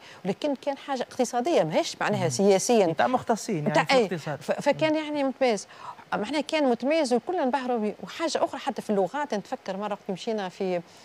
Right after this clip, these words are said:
Speaker 1: آه، في ستوكهولم، كان، آه، تقابلنا مع مجموعه معناها من اصحاب المؤسسات، وصارت هي الاجتماع الكل كان باللغه الانجليزيه، وجابوا له مترجمه،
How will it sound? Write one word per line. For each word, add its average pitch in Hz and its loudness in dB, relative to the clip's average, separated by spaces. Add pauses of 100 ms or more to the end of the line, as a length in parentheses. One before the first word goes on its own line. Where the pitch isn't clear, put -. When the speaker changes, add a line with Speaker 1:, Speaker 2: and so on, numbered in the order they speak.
(200)
Speaker 1:
آه، 170 -2
في 196 -6
ستوكهولم، 240 0 (380)
كان، 254 2
آه، 185 0
تقابلنا 254 0
مع 226 -4
مجموعه 220 -4
معناها 220 -6
من 202 -2
اصحاب 208 -6
المؤسسات، 180 -2 (760)
وصارت 202 0
هي 262 2
الاجتماع 220 0
الكل 254 -4
كان 262 -2
باللغه 233 0
الانجليزيه، 190 2
وجابوا 226 2
له 226 4
مترجمه، 185 -2